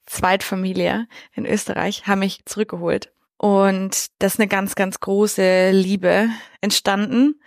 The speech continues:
zu den beiden. Und die haben mich dann einundzwanzig eben zurückgeholt ins Burgenland und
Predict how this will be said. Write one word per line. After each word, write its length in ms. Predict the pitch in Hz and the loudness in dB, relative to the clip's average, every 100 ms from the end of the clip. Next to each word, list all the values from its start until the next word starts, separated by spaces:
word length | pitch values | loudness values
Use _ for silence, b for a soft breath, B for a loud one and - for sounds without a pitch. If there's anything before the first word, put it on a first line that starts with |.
| B B B - | B B B -8
zu 140 | 214 | -2
den 180 | 202 202 | 0 2
beiden. 340 | 190 220 220 | 2 2 0
Und 220 | - 190 | 0 0
die 120 | 202 190 | 2 4
haben 100 | 202 | 2
mich 100 | 196 | 0
dann 180 | 190 | -2
einundzwanzig 540 | 180 185 180 185 - - | 0 0 -2 -6 -8 -6
eben 140 | 180 | -6
zurückgeholt 540 | - 185 - 175 170 180 | -6 -8 -6 -2 -2 -2
ins 200 | - - | -10 -6
Burgenland 480 | - 180 175 175 - | -4 -4 -4 -6 -8
und 240 | 185 | -12